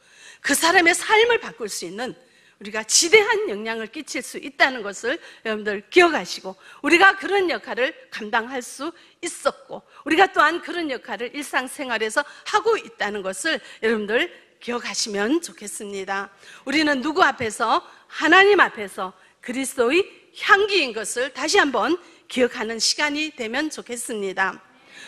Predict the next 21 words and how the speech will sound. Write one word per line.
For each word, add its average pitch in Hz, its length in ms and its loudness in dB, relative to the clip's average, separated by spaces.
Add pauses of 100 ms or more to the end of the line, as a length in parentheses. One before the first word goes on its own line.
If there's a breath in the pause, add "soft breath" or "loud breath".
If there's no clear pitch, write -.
또 262 160 2
향기는 294 640 -4
이렇게 262 440 -6 (320)
전하는 233 500 -4
냄새이기도 208 600 -4
하지만 196 540 -4 (360 loud breath)
그 277 200 -6
제단 226 520 -2
위에 339 380 2
놓여진 214 720 -4
제물을 254 720 0 (320 soft breath)
우리가 190 240 -8
향기라고도 190 640 -8
합니다. 190 440 -8 (540 loud breath)
자, 240 160 -4
제단 247 460 2
위에 370 180 6
놓여진 233 560 0
제물을 226 380 -4
바라보면서 185 680 -8
우리는 208 360 -8